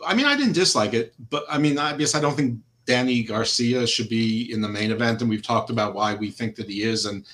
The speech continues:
now he, you know, in, in Dynamite, he attacked Darby at the end, so,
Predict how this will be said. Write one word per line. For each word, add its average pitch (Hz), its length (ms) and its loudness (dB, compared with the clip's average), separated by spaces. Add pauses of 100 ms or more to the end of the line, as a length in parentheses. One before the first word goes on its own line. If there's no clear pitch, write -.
(240)
now 113 220 2
he, 104 400 -2
you 123 100 -2
know, 95 160 -4
in, 104 160 -8
in 104 180 -10
Dynamite, 110 500 2
he 104 140 0
attacked - 440 -4
Darby 113 380 2
at 110 100 -2
the 120 140 -2
end, 113 200 0
so, 101 300 -2